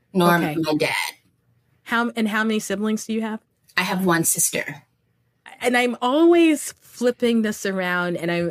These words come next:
Speaker 2: and so I'm gonna ask you to kind of step into their shoes for a moment. So I would imagine you, where did your sister go to college? Did she go to college in Illinois, or she went out of
Speaker 1: She
Speaker 2: state?
Speaker 1: went to Howard University.
Speaker 2: Okay. So
Speaker 1: She went to an H B C U,
Speaker 2: Yeah, yeah,
Speaker 1: yeah.
Speaker 2: no, yeah.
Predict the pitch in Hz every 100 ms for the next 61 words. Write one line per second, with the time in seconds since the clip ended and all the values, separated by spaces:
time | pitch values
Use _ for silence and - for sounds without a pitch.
0 | - 180 208 202 202 226 - - 175 180
1 | - 202 175 - 180 156 - - - 180
2 | - 175 165 170 156 151 151 156 170 165
3 | 165 - 180 175 180 180 190 185 - -
4 | _ _ _ _ - - - 226 214 208
5 | 202 196 196 - _ - 202 226 233 226
6 | 220 202 196 196 208 196 196 196 185 220
7 | 233 254 240 214 - 190 175 - 165 156
8 | 170 196 190 196 190 - 196 190 196 196
9 | 202 208 208 170 - 175 160 151 - 254
10 | 269 277 294 262 269 254 254 247 214 202
11 | 233 285 262 220 160 - _ _ _ _
12 | _ _ - - 240 214 - 240 233 254
13 | 233 208 - 208 254 220 165 240 180 185
14 | 208 254 196